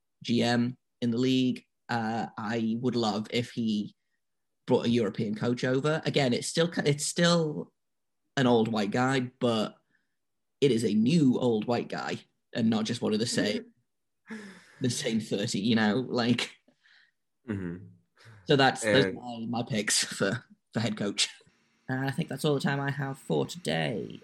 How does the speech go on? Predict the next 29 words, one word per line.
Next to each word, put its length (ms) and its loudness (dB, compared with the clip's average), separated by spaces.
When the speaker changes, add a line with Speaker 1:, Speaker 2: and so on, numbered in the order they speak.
Speaker 1:
Uh, 160 -8
tomorrow 460 -2
I 100 -4
will 100 -8
have 180 -10
some 140 -6
more 80 -2
of 40 -4
my 80 -6
conversation 540 -4
with 120 -2
Armando, 600 -4
and 260 -8
I 140 -8
will 180 -4
look 200 -8
ahead 300 -4
to 360 0
Tampa 240 -6
Bay 300 -2
because 680 -4
apparently 560 -4
the 80 -6
rules 300 -6
say 120 -6
that 140 -8
we 60 -8
have 100 -10
to 80 -20